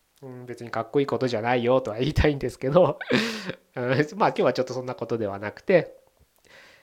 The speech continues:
相手、自分がいる位置を確認するにはやっぱり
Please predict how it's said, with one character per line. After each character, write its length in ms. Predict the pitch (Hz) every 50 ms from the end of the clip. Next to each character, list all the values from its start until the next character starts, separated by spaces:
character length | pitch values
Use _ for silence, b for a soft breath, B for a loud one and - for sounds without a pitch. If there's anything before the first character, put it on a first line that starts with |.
| B B B _ _ _ _ _ _ _ _ _ -
相 220 | 131 120 120 120
手、 320 | 120 - 143 156 - - - -
自 140 | 131 135 127
分 160 | 135 135 139
が 80 | 139
い 100 | 127 127
る 100 | - 180
位 60 | 185 190
置 220 | 185 - 147 135
を 420 | 139 165 170 127 104 - - - _ _ _ _ _ _ _ _ _ _ _ _ _ _ _
確 300 | - - 151 - - 175
認 180 | 196 220 226 226
す 120 | 226 247
る 80 | 247 254
に 100 | 240 180
は 80 | 120
や 60 | 107 107
っ 80 | -
ぱ 100 | - 170
り 180 | 147 113 113